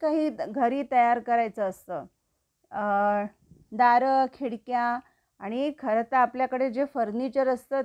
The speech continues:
ते सुद्धा सगळं लाकडापासूनच तयार होतं. आता पुढे बघूया. सी, who build the house? घर कोण बांधतं? म्हणजे कोण कोण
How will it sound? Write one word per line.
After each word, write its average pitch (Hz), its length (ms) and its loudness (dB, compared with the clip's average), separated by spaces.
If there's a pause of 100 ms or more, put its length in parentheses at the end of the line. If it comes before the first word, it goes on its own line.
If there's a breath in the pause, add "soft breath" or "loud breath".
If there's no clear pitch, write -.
ते 247 160 -2
सुद्धा 240 380 0
सगळं 240 420 0 (460)
लाकडापासूनच 226 1200 -2 (100)
तयार 208 280 4
होतं. - 380 -12 (800)
आता 220 220 -2
पुढे 277 300 0
बघूया. 190 480 0 (120)
सी, 262 500 -8 (400)
who 370 300 2
build 330 220 2
the 311 120 4
house? 269 600 0 (680)
घर 254 440 2 (180)
कोण 349 380 4
बांधतं? 262 600 0
म्हणजे 240 240 -8 (140)
कोण 247 320 -4
कोण 359 340 4